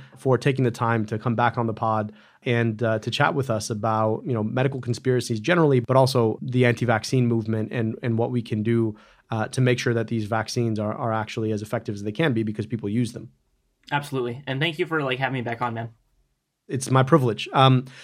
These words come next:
Speaker 1: so can you talk a little bit about, um, how misinformation has complicated covid nineteen,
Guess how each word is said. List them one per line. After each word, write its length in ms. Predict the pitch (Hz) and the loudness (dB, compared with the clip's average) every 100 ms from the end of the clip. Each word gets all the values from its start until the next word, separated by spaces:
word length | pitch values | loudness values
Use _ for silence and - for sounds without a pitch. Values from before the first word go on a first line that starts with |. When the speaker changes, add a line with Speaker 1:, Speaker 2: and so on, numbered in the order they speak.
| - | -10
Speaker 1:
so 280 | - 202 175 | 6 8 8
can 260 | - - 202 | 6 0 0
you 100 | 294 | 4
talk 240 | 202 175 | 4 6
a 40 | 165 | 6
little 160 | 151 | 4
bit 100 | 135 | 4
about, 480 | 120 117 117 113 - | 4 6 6 4 0
um, 200 | 117 110 | -2 0
how 160 | 113 131 | 2 4
misinformation 800 | 123 135 - 127 113 110 - 117 | 6 4 2 2 0 0 0 -2
has 220 | 107 104 | -2 -6
complicated 680 | - 110 110 117 120 117 110 | -6 -6 -4 -2 0 0 0
covid 300 | 120 113 113 | -2 0 0
nineteen, 500 | 110 104 120 113 | -2 -2 -2 -2